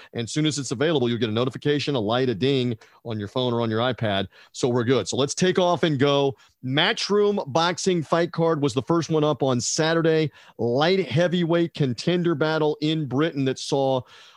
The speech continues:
uh, Joshua Buatsi defeat Craig Richards. That was not a surprise. We believed going in Buatsi would win. By the way, you pegged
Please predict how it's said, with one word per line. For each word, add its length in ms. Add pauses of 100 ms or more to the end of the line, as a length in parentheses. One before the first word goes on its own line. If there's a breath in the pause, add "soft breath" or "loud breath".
(120)
uh, 260
Joshua 600
Buatsi 640
defeat 460
Craig 300
Richards. 380
That 220
was 100
not 200
a 40
surprise. 580
We 120
believed 340
going 300
in 260 (260 soft breath)
Buatsi 460
would 140
win. 340 (240 soft breath)
By 220
the 80
way, 200
you 360
pegged 760